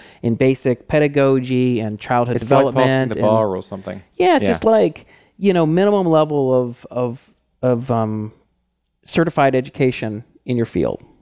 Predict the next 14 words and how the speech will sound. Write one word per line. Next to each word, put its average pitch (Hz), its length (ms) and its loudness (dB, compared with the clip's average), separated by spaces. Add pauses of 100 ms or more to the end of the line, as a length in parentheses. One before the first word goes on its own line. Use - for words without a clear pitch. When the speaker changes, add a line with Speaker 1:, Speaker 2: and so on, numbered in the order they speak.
(340)
Speaker 1:
right? 113 380 -2
So 151 220 2 (220)
you 175 120 2
see, 214 160 -2
like, 165 280 2 (500)
you 196 240 -2
know, 135 500 2 (640)
in 160 140 2
most 196 260 4
cases 175 380 -2
that 135 160 0
would 131 140 -2
seem 127 220 -4
fine, 107 440 -4